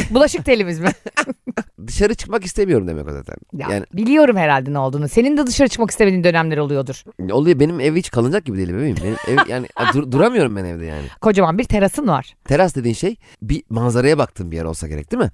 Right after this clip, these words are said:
Speaker 1: Doğru.
Speaker 2: Yani oradan ben bir deniz, deniz olmasa da şehre bakayım. Benim bina üç katlı,
Speaker 1: Hı.
Speaker 2: çevremdeki tüm binalar yirmi beş katlı.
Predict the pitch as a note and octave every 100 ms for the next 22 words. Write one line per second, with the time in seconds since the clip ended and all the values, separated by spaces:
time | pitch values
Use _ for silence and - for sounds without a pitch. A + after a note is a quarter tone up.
0 | D3+ C#3+ C#3+ C#3+ A#2 A#2 A#2+ A2+ A2 G#2+
1 | A2+ G#2+ A#2 D3 D3+ C3+ C#3 F3+ - B2+
2 | D#3 B2 - E2+ - - - _ C3+ E3+
3 | F3+ F#3 F#3+ - C3+ - F#3+ - - F3+
4 | F3 C#3+ D#3 F3 E3+ G3 E3+ F#3 F#3+ F#3
5 | F#3 - - E2+